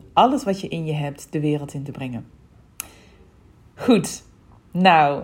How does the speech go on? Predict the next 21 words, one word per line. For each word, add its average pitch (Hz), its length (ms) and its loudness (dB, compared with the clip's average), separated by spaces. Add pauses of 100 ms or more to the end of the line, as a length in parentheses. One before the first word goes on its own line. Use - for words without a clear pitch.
ik 208 120 -4
wens 208 280 0
je 196 200 -4
een, 165 100 -4
nog 160 180 -2
een 156 260 -4 (160)
hele, 220 520 2
hele 185 320 2
fijne 156 340 -4
dag. 226 380 -2 (500)
En 165 240 4
laat 214 340 4
me 254 80 0
alsjeblieft 208 380 -2
weten, 185 320 0
of 180 60 -4
laat 190 220 2
ons 262 300 -4
weten 214 300 -2
wat 190 200 -2
je 180 200 -2